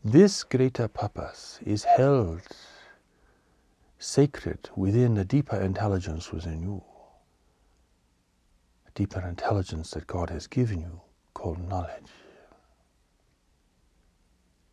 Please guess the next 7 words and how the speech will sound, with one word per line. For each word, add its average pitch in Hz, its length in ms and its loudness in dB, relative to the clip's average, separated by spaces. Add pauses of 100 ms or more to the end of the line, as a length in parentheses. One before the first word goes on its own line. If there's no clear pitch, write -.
(1040)
You 123 80 4
are 123 80 6
sent 156 280 6
into 143 240 0
the 127 180 0
world 117 440 2
first - 680 0